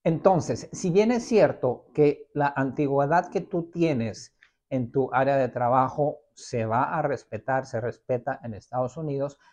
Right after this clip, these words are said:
también es cierto que llegando a Estados Unidos vas a tener seis meses de ingresos, ocho meses, un año,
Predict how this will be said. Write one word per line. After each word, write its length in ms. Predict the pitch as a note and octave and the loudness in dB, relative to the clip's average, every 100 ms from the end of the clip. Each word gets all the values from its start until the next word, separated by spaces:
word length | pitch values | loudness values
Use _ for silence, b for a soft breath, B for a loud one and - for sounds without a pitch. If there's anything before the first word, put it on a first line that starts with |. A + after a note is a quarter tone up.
| b b | b b
también 380 | - G#2+ D3 G#3+ | -10 -6 -2 -2
es 120 | A#3 | -2
cierto 500 | A#3+ F#3+ E3+ F3+ F3 | 0 0 2 0 -2
que 100 | - | -4
llegando 500 | A2+ A2 A#2+ D3 F3+ | -8 -4 -2 0 2
a 60 | F3+ | 0
Estados 400 | - E3+ E3 D3+ | 0 0 0 -2
Unidos 560 | G#3 D#3+ B2+ B2+ - _ _ _ _ _ _ _ - | -4 -2 -2 -4 -10 _ _ _ _ _ _ _ -8
vas 380 | B2 C#3 C#3 | 4 6 6
a 100 | F3+ | 0
tener 500 | F3 F#3 F3 D3 D3+ - _ _ | -2 0 2 2 0 -12 _ _
seis 400 | _ - C3 B2 | _ -6 -4 -2
meses 680 | C3+ C#3 C3 - C#3 C3+ - - | 0 0 0 -2 -4 -4 -8 -6
de 320 | C3+ B2 - | -2 -2 -2
ingresos, 1080 | B2+ A#2 A2+ B2+ D3 C#3+ - F#2+ - - _ _ _ _ | -4 -2 2 4 4 4 -6 -16 -18 -20 _ _ _ _
ocho 360 | - D#3+ D3+ E3+ | 4 4 6 4
meses, 580 | D3 B2 - G#2+ G#2 - | 6 4 0 -6 -10 -4
un 240 | D#3+ E3 | 0 2
año, 320 | C#3+ A2+ G#2+ | 2 0 -4